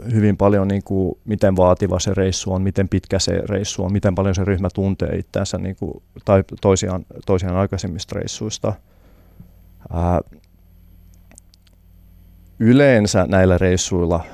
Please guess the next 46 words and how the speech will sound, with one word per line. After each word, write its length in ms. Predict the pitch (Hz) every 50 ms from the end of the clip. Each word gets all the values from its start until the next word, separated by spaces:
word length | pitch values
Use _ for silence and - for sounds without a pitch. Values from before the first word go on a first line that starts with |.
| - - -
niin 260 | 95 98 92 90 78 - _ _ _ _ _ _ -
oikeasti 440 | - 95 101 101 113 101 92 - -
menee 260 | 95 92 87 85 80 78 -
tosi 220 | - 90 - - - - 92
hyvin. 360 | - - 90 85 101 101 - - - 104
Ne 140 | 107 110
ihmiset, 380 | 110 107 113 110 98 110 - -
jotka 280 | 95 90 - - 87 92
lähtee, 440 | 92 90 87 - - - 92 90
ne, 240 | 90 92 92 92 - - -
ne 120 | 101 98
on 120 | 95 98 101
ollut 260 | 98 98 98 95 - -
mukana 360 | - 101 98 - 113 110 104 92
aikaisemmin, 760 | 82 87 90 90 - - 90 - - 90 90 90 90 92
ne, 200 | 92 95 92 90 - - _ _ _ _
ne 180 | - 98 98 98
osaa 400 | 85 113 113 - 123 107 92 95
antaa 280 | 95 95 87 - 87 87
toisilleen 560 | - - 92 92 87 - 92 90 85 87 85
tilaa. 520 | - - 98 95 90 92 90 87 87 90 - - _ _ _ _ _ - - - - _ _ - _ - - _ - -
Ja 240 | 98 90 85 - -
ne 120 | - 98 92
myös 380 | 98 101 104 107 101 - - - -
tuntee 460 | 123 117 120 117 104 - 98 95 92
itteensä 540 | 98 95 - - - 98 95 90 82 98 92
suhteellisen 720 | - 98 92 - - - 92 90 90 87 - 85 85 82
hyvin, 300 | 92 87 90 87 85 87
että 220 | 87 - - 80
hei, 240 | 87 90 87 90 85 - - - - - 104 98 - -
<laughs> 400 | - - - - - - - -
nyt, 160 | 110 107 -
nyt 180 | 123 131 -
mä 80 | 147 147
oon 100 | 131 110
vaan 140 | 107 104 104
väsynyt 420 | 107 117 117 - 117 107 92 -
ja 80 | 95 90
nälkäinen, 480 | 95 98 98 98 - 98 90 87 87
että 120 | 87 - 107
nyt, 100 | 101 - -
nyt 200 | - 113 107 -
mun 160 | 120 110 98
pitäisi 260 | 101 95 - 92 -
ehkä 160 | 87 - - 95
syödä 320 | - - 92 92 87